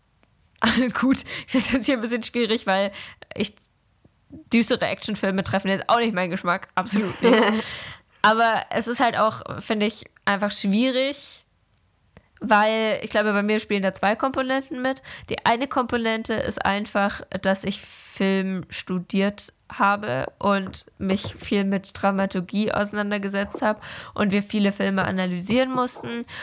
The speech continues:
Speaker 1: Und wenn du halt einmal diese dramaturgischen Kniffe irgendwie verstanden hast und so ein, so ein klassische Filmaufbauten, dann macht es keinen Spaß mehr zu gucken, weil
Speaker 2: Ja, okay.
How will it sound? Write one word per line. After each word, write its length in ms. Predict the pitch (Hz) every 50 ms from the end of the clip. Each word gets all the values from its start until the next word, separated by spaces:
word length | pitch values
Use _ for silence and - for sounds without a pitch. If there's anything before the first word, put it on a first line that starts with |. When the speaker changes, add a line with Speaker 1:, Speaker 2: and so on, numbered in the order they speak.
| - -
Speaker 1:
Und 220 | - 214 214 190 208
wenn 160 | 214 220 220
du 240 | 220 220 - - - -
halt 280 | - 208 190 185 185 185 -
einmal 720 | - - 196 220 233 233 226 214 214 208 208 214 214 208 190
diese 380 | 196 208 196 180 185 190 190
dramaturgischen 1300 | 185 - 214 - 196 190 185 190 196 185 - - - 220 190 208 214 - - 202 190 190 190 190 185 - -
Kniffe 640 | - - 208 226 254 254 - 214 202 202 202 208 220 - - - - - - 147 156 - _ _ _ _ _ _ _ _ -
irgendwie 300 | - 226 220 196 220 214
verstanden 640 | 202 - 208 202 - 247 269 294 285 - 226 220 220
hast 380 | 254 202 214 262 - - - -
und 200 | - 226 214 202
so 80 | - 202
ein, 420 | 202 196 190 190 190 190 180 - - -
so 180 | - - 180
ein 100 | 180 180 180 _ _ _ _ - _ _ _ - - _ - - -
klassische 840 | - - 226 240 254 - 233 220 - - 214 202 196 196 190 190 190 - - - - - - _ _
Filmaufbauten, 880 | - - - 262 262 285 269 - - 202 202 202 - 202 202 202 208 214
dann 100 | 202 202
macht 180 | 214 247 247 -
es 100 | 220 -
keinen 120 | 220 208
Spaß 300 | 202 - 208 202 220 214
mehr 140 | 220 208 202
zu 100 | - 196
gucken, 460 | - - 247 - - 202 180 - - - - _ - - - - - _ _ _ _ _ -
weil 420 | - 220 208 208 214 214 214 214 202
Speaker 2:
Ja, 240 | 185 185 185 175
okay. 40 | 170